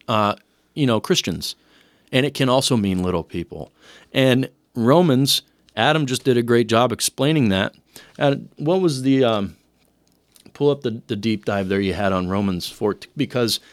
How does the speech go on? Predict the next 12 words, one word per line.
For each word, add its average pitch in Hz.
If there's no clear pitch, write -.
they're 120
not 131
talking 120
about, 95
Paul's 123
not 120
talking 110
about, 90
um, 82
not 120
to 123
judge. 110